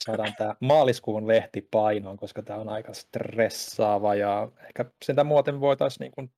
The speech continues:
pikkuhiljaa pistää tätä pakettia, ö, niin kuin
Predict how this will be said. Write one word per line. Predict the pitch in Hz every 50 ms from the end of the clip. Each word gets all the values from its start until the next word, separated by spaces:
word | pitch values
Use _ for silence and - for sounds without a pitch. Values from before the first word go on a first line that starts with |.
| _
pikkuhiljaa | - 196 - _ - 139 135 143 131 123 123 120 117 117 113 _ _ _ _ _ _ _ _ _ _ _ _ _ _ _ _
pistää | - 143 127 - - - - 120
tätä | 113 - 131 - 131 -
pakettia, | - 127 117 - 113 - _ - 120 113 110 110 - _ _ _ _ -
ö, | 120 113 110 110 110 110 110 110 113 113 113 110 _ _ _ _ _ _ _ _ - 202 190 185 175
niin | 233 233
kuin | 233 254 240